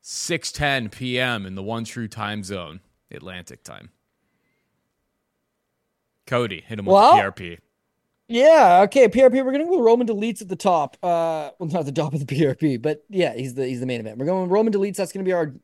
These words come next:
Speaker 2: underdog number one. We're gonna go with Moicano, Randy Brown, uh, Lishkov, Kur-, Kurziev, Gilbert Urbina, uh, Natalia Silva, Dinah Belbita, dog number two, Jung Young Lee,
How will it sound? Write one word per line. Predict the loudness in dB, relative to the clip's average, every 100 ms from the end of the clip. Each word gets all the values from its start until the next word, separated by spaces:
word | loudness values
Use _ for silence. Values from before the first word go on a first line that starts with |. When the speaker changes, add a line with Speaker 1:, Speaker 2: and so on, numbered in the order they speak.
| _
Speaker 2:
underdog | -6 -4 -2 -4
number | -4 -6
one. | -6 -6 -6
We're | -8
gonna | -8 -6
go |
with | -8 -8
Moicano, | -10 -8 -4 -2 -2 -4 -6
Randy | -6 -4 -4 -6
Brown, | -6 -4 -4 -6 -8 -14 _
uh, | -6 -4 -4
Lishkov, | -6 -6 -4 -2 -4 -8 _
Kur-, | -12 -12 -12
Kurziev, | -8 -6 -4 -4 -4 -6 -10 _ _ _ _ _ _ _
Gilbert | -4 -2 -4
Urbina, | -6 -6 -4 -4 -6 -8 -12 _ -12
uh, | -10 -8 -8
Natalia | -8 -4 -4 -2 -4
Silva, | -4 -2 -2 0 -2 -2 -4 _ -6
Dinah | -2 0 0
Belbita, | 0 0 -2 -2
dog | -2 -2 -2
number | -4 -6 -8
two, | -4 -2 -2 -4
Jung | -8 0 0 0
Young | -2 -2 -4 -4
Lee, | -4 -6